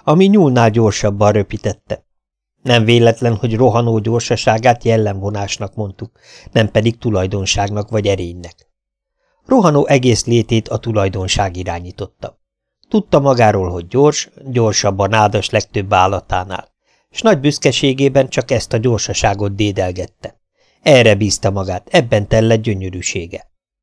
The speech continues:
A többi zsákmányszerző tulajdonság, a ravasság, megfigyelőkészség, türelem teljesen hiányzott rohanó jelleméből.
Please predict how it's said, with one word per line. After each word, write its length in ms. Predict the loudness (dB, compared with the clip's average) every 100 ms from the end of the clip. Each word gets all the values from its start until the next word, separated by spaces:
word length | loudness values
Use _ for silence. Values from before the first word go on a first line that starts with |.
| _ _ _ _ _
A 180 | -6 2
többi 300 | 2 4 2
zsákmányszerző 840 | 4 2 2 -2 2 2 2 -2
tulajdonság, 800 | 0 2 2 2 0 2 2 0
a 120 | -2 -2
ravasság, 640 | 0 0 0 0 0 0
megfigyelőkészség, 1160 | -2 -6 -4 2 2 2 -2 -4 -4 -4 -6 -8
türelem 480 | -4 2 4 2 2
teljesen 520 | 2 2 0 -4 -8
hiányzott 580 | -6 -2 -2 -2 -8 -6
rohanó 420 | -4 -4 -4 -6
jelleméből. 800 | -4 -4 -6 -10 -12 -12 -14